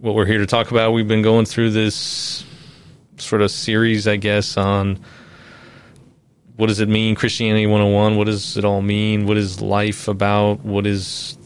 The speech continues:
the Christian faith about? Uh, why are we here? We've tried to answer all the different kinds of questions. We've been looking at the Ten Commandments,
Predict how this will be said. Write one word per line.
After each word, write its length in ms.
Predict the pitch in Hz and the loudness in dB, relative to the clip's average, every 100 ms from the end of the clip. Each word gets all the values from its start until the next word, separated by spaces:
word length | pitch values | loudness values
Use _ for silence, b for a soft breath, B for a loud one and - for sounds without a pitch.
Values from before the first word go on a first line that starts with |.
| - | -12
the 80 | 98 | -6
Christian 380 | 113 - 104 | -4 -2 -2
faith 340 | 98 110 110 - | -2 -4 -2 -2
about? 840 | 101 101 104 104 101 101 - - - | 0 0 0 0 -2 -6 -12 -12 -10
Uh, 500 | 107 95 95 92 92 - - _ _ _ | -6 -6 -6 -6 -8 -12 -18 _ _ _
why 300 | 95 95 104 | -2 0 2
are 100 | 104 | 2
we 100 | 101 | 0
here? 640 | 104 104 104 104 101 101 | 0 0 2 0 0 -4
We've 380 | - 104 95 - | -6 -8 -8 -12
tried 180 | - 104 | -4 -4
to 80 | 101 | -2
answer 280 | 107 101 107 | -4 -4 -4
all 80 | 101 | -2
the 40 | |
different 300 | 104 101 107 | -2 -4 -4
kinds 180 | 107 101 | -2 -4
of 60 | 95 | -4
questions. 400 | 98 101 104 101 | -6 -4 -6 -6
We've 100 | 98 | -4
been 160 | 101 | -2
looking 240 | 101 101 101 | -4 -2 -2
at 160 | 98 - b b b b b _ - | -4 -6 b b b b b _ -12
the 80 | 92 | -4
Ten 220 | 110 104 | 0 0
Commandments, 880 | - 92 98 107 101 95 98 - | 0 0 0 0 0 0 -4 -8